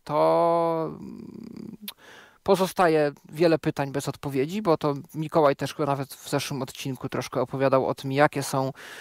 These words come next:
e, no, wyzwania stojące przed tymi, którzy chcieliby taką przestrzeń nam udostępnić.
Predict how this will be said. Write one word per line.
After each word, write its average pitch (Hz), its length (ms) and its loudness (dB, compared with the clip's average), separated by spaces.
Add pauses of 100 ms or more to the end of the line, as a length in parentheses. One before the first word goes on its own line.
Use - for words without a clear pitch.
(160)
e, 127 220 -2
no, 170 120 -2
wyzwania 226 460 2
stojące 139 440 -4
przed - 240 -8
tymi, 139 240 -4
którzy 131 240 -6
chcieliby 127 540 -2 (200)
taką 135 300 -2
przestrzeń 131 440 -4
nam 131 200 2
udostępnić. 135 760 -2